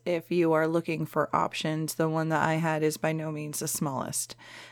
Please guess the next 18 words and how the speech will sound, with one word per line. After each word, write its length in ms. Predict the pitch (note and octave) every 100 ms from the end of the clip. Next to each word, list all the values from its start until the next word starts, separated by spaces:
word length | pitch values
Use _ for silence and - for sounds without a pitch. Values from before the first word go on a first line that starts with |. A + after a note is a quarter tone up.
| -
And 320 | F3+ F3 F3
the 60 | E3+
one 240 | E3 F3
that 180 | E3+ -
is 260 | G3+ G#3 G3+
the 60 |
smallest 640 | F#3 - F3+ E3 D#3+ D#3 -
looks 240 | D#3+ -
like, 300 | D#3+ D3+ D3 -
again, 280 | E3+ E3
it's 180 | D#3+ D#3
got 160 | - -
that 160 | E3
Tupperware 640 | - - F#3 E3+ E3 D#3+ D#3
lid. 320 | D#3+ D#3 D#3
It 80 | D#3
doesn't 280 | E3+ D#3+ D3+
have 420 | E3+ D#3+ D#3